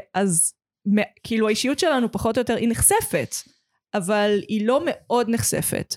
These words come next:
ובשיחות חולין הם יכולות לה-, יכולים להכיר אותנו יותר, בצורה שהיא בעיניי הופכת את ה-, חשוב לי שידעו שאנחנו, מה הדעות שלנו ומי אנחנו, כדי שיקחו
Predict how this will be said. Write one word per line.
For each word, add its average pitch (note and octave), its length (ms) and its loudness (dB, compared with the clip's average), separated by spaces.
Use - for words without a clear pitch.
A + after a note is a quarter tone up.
ובשיחות F#3 1200 -2
חולין B3+ 300 0
הם A#3 80 0
יכולות G#3+ 320 0
לה-, A#3+ 140 -2
יכולים G#3 380 0
להכיר A3 260 0
אותנו G3+ 280 0
יותר, C4 480 2
בצורה G#3 440 0
שהיא A3+ 220 2
בעיניי F#3+ 500 2
הופכת G3+ 460 -2
את F3+ 160 -2
ה-, F3 60 0
חשוב F#4+ 340 0
לי B4 60 2
שידעו C#4 340 0
שאנחנו, A3+ 540 0
מה G#3+ 120 2
הדעות G#3 240 2
שלנו A#3+ 360 0
ומי F#3+ 240 2
אנחנו, B3+ 380 0
כדי G3 180 0
שיקחו A#3 800 0